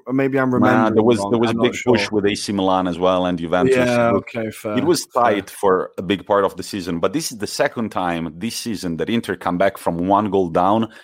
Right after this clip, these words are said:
Speaker 2: and that, um, end up winning three one. Some people were questioning, "Okay, Dzeko has already scored the three goals, but we were already, you know, big time winning those
Speaker 1: Mm-hmm.
Speaker 2: games.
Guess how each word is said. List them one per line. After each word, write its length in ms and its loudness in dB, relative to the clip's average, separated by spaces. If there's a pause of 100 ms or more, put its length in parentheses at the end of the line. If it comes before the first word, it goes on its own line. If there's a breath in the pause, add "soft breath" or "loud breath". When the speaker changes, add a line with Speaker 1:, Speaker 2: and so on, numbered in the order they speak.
(140 loud breath)
Speaker 2:
and 120 -6
that, 140 0
um, 300 -2
end 220 0
up 200 -2
winning 560 -4
three 540 -6
one. 400 0 (300 loud breath)
Some 200 -4
people 240 0
were 140 4
questioning, 640 0 (160)
"Okay, 320 0
Dzeko 300 -6
has 140 0
already 220 2
scored 300 0
the 60 -4
three 260 -6
goals, 420 2 (340 loud breath)
but 160 2
we 120 -2
were 180 4
already, 340 2
you 120 -2
know, 260 -2 (340)
big 220 -2
time 280 -2
winning 320 0
those 260 -6
Speaker 1:
Mm-hmm. 80 -2
Speaker 2:
games. 340 -2